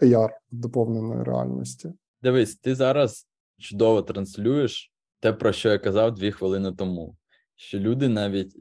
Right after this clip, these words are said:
Speaker 2: чомусь не асоціюють Instagram, Snapchat і TikTok фільтри з доповненою реальністю. І в нас насправді приходять такі запити: типу: «Окей, ви робите Insta та TikTok фільтри?» «Так, робимо». «А доповнену реальність робите?»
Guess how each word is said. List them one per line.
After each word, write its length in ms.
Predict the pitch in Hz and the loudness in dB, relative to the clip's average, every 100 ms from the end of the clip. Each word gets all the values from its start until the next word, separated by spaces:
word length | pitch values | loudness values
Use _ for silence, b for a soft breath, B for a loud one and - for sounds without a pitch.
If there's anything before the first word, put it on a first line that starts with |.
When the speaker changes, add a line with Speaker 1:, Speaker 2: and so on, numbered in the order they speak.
| - _ | -20 _
Speaker 2:
чомусь 380 | - 107 131 139 | -6 -2 -2 -2
не 240 | 104 98 - | -2 -2 -6
асоціюють 800 | 98 101 - 104 110 107 95 | -8 -8 -6 -2 2 2 2
Instagram, 640 | 95 92 98 98 101 98 92 | -4 -4 0 2 2 -2 -4
Snapchat 480 | 92 90 101 92 90 | -8 -4 -2 -2 -4
і 20 | |
TikTok 380 | 78 - 101 95 | -12 -6 -6 -4
фільтри 580 | 110 135 147 104 82 - | -4 -4 -2 -2 -2 -8
з 80 | 87 | -8
доповненою 640 | 92 101 104 107 98 92 | -6 -2 0 2 2 2
реальністю. 560 | 90 82 76 78 _ - 107 _ b b b b - | 0 -2 -6 -12 _ -20 -20 _ b b b b -6
І 80 | 104 | -4
в 100 | 98 | -2
нас 280 | 110 120 - | 0 0 -2
насправді 520 | 107 110 113 110 92 | -8 -2 2 2 0
приходять 520 | 85 101 - 104 98 - | -6 -6 -2 -2 -2 -8
такі 300 | 95 101 95 | -10 -4 2
запити: 440 | 101 139 135 90 | 2 2 -2 -4
типу: 240 | - 85 | -8 -6
«Окей, 380 | 92 104 101 - _ _ - | -4 0 0 -2 _ _ -6
ви 140 | 101 | -2
робите 360 | 123 180 175 123 | 0 0 -2 -4
Insta 400 | 117 110 110 101 | -4 -6 -6 -4
та 80 | - | -4
TikTok 360 | 98 98 - 104 | -4 -4 -8 -8
фільтри?» 420 | - 95 90 82 | -6 -8 -6 -4
«Так, 280 | 98 104 - | 0 0 2
робимо». 520 | 95 90 85 78 82 _ _ _ _ | 2 2 -4 -8 -12 _ _ _ _
«А 120 | 87 | -2
доповнену 640 | 104 127 135 151 135 123 117 | 0 2 4 4 4 2 4
реальність 500 | 113 101 90 87 - | 4 2 -2 -6 -2
робите?» 500 | 107 156 156 76 | 0 0 -2 -6